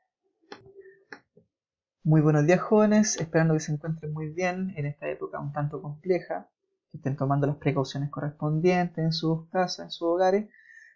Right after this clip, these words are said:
pero que de alguna forma también nos ha servido para sacarle provecho a estas herramientas como es el internet para, eh, digamos, buscarle conocimiento de la mejor forma. En la unidad uno, que es el tema del proceso de hominización,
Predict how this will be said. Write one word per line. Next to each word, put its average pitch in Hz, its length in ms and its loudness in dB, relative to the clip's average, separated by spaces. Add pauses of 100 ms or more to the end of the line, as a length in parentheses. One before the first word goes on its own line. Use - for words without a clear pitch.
(120)
pero 175 180 6
que 170 60 8
de 170 40 8
alguna 170 240 4
forma 190 240 2
también 175 260 2
nos 180 160 0
ha - 40 -10
servido 165 420 -2
para 165 160 -2
sacarle 165 300 0
provecho 165 400 -2
a - 20 2
estas 170 220 -2
herramientas 160 800 0 (260)
como 139 220 0
es 143 140 -2
el 143 60 0
internet 147 540 0
para, 147 400 2 (380)
eh, 139 180 0
digamos, 143 340 2
buscarle 147 420 0
conocimiento 139 880 -4
de 135 140 -6
la 131 100 0
mejor 123 380 -8
forma. - 440 -2 (640)
En 151 120 8
la 156 80 8
unidad 170 320 8
uno, 185 400 8 (240)
que 139 220 2
es 143 180 -2
el 135 160 0
tema 147 320 2
del 131 500 2
proceso 139 540 -4
de 135 180 -4
hominización, 185 1040 0